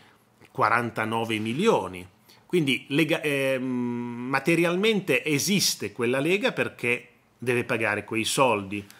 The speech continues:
ma non esiste politicamente più, è solo lì per pagare dei soldi. Però, eh, realmente, eh, abbiamo <clears throat> oggi una Lega che si chiama sempre Lega, ma è stata fondata da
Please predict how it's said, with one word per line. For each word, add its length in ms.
ma 480
non 220
esiste 440
politicamente 880
più, 280
è 100
solo 300
lì 300
per 500
pagare 360
dei 120
soldi. 500
Però, 380
eh, 300
realmente, 960
eh, 260
abbiamo 840
<clears throat> 220
oggi 380
una 180
Lega 480
che 140
si 160
chiama 280
sempre 380
Lega, 240
ma 80
è 60
stata 200
fondata 540
da 300